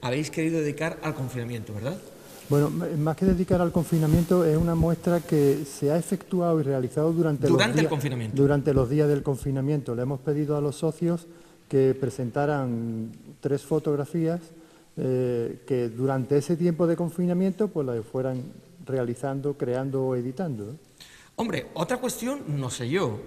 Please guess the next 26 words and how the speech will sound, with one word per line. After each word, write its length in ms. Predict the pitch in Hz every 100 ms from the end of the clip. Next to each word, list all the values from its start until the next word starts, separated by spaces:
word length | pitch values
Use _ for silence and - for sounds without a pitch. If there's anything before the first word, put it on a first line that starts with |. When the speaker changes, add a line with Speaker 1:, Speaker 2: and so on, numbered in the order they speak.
| -
Speaker 1:
pero 180 | 151 139
en 80 |
cuanto 340 | 131 131 120 120
a 40 |
tiemp-, 360 | 113 156 190 -
a 120 | 151
tiempo, 540 | - 190 233 190 233 - - - -
sí 220 | - 151
que 120 | 147 233
hemos 200 | 214 -
tenido 320 | 160 151 147
para 240 | 143 139
que 300 | - 139 143
los 280 | 139 131 127
socios 360 | - 151 156 156
precisamente 840 | 151 - 151 147 147 196 240 - -
seleccionen 580 | - 127 120 139 147
las 100 | 165
fotografías 520 | - 165 151 147 156 170
que 80 |
habéis 140 | 220 214
traído 200 | 156 131
a 20 |
la 60 | 113
exposición, 560 | 113 110 - 240 151
¿no? 80 | 156